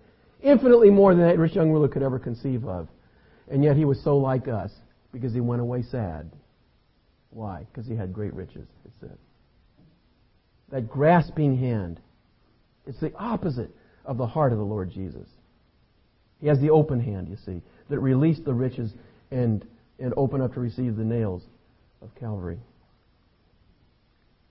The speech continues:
At the cross, the one who was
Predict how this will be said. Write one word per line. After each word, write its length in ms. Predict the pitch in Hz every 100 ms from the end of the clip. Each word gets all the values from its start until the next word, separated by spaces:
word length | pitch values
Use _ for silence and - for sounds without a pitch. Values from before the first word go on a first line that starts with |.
| _ _ _ _ _ _ _ _ _ _ _ _ _ _ _ _ _ _ _ _ _ _ _ _
At 140 | 139 131
the 80 | 131
cross, 580 | - 170 190 226 - - _ _ _ _ _ _ _ _ _ _ _ -
the 60 |
one 380 | 131 156 180 190
who 300 | 143 156 143
was 320 | 139 113 -